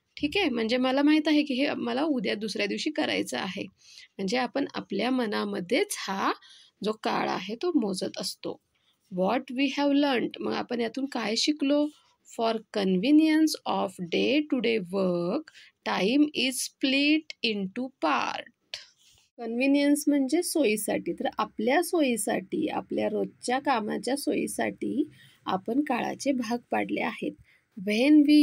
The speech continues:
use words like right now, in a while or later, we unknowingly measure time in our minds. म्हणजे आत्ता, थोड्या वेळापूर्वी किंवा नंतर असे शब्द वापरताना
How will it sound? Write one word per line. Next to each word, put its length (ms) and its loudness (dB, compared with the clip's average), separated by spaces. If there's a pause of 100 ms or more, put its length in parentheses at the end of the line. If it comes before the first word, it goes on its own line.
(160)
use 460 -2 (120)
words 340 0 (140)
like 260 -2 (100)
right 300 0 (140)
now, 360 -2
in 220 -2
a 160 -2
while 460 -2
or 180 0 (160)
later, 440 -2
we 160 -4 (100)
unknowingly 760 0
measure 480 -2 (140)
time 320 -4 (100)
in 180 -4 (160)
our 200 -6 (160)
minds. 440 -6 (500)
म्हणजे 200 -2 (140)
आत्ता, 580 -2 (140)
थोड्या 340 0
वेळापूर्वी 800 0
किंवा 280 -2
नंतर 420 4 (120)
असे 220 0
शब्द 360 -2
वापरताना 840 -4